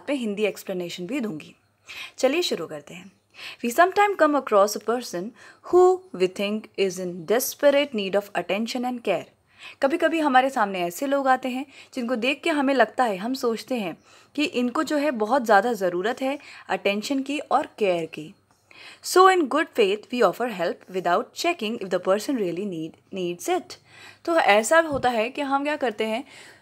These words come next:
कंसर्न में कि चलो यार बेचारा बहुत गरीब है या इसको बहुत ज़रूरत है, तो हम उसकी हेल्प कर देते हैं बिना ये जाने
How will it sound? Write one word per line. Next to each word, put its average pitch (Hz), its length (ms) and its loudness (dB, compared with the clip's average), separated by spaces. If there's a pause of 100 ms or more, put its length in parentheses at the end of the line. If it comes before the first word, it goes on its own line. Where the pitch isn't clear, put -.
(240)
कंसर्न 269 500 4
में 226 200 0
कि 220 100 -4
चलो 240 240 2
यार 240 160 8
बेचारा 220 380 6
बहुत 220 180 -4
गरीब 196 400 -4
है 202 140 4
या 196 140 4
इसको 190 240 -6
बहुत 190 240 0
ज़रूरत 226 280 0
है, 240 120 -4
तो 302 100 -2
हम 311 100 -2
उसकी 311 180 -6
हेल्प 226 280 4
कर 220 140 -2
देते 185 240 -4
हैं 262 140 -4
बिना 262 180 0
ये 330 160 -2
जाने 220 380 0